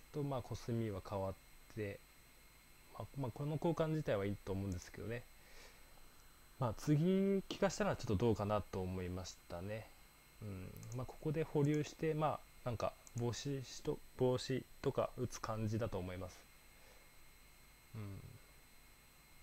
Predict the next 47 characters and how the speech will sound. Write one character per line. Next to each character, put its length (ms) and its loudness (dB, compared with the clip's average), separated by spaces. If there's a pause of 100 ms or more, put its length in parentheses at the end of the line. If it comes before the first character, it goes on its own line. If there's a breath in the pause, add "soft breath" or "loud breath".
(2250)
ま 100 -2
あ、 80 -4
こ 80 0
れ 80 2
で、 80 -2
ま 140 -2
あ、 20 -4
せ 220 -4
っ 20 -10
か 140 4
く 100 -4
こ 160 6
う 40 10
や 60 8
っ 140 4
た 80 2
ん 80 4
で 60 2
ね、 60 2
も 140 4
う 40 4
真 140 6
ん 40 4
中 300 6 (1400 loud breath)
で 280 6
勝 260 4
負 80 2
す 100 0
る 80 6
し 80 -4
か 80 0
な 140 2
く 80 0
な 100 2
っ 60 -2
ち 100 -2
ゃ 40 2
い 20 2
ま 100 0
し 80 -8
た 80 -4
け 80 -2
ど 100 -2
ね。 160 -4 (2500)
黒 220 -2
は 100 -4
ね。 160 -4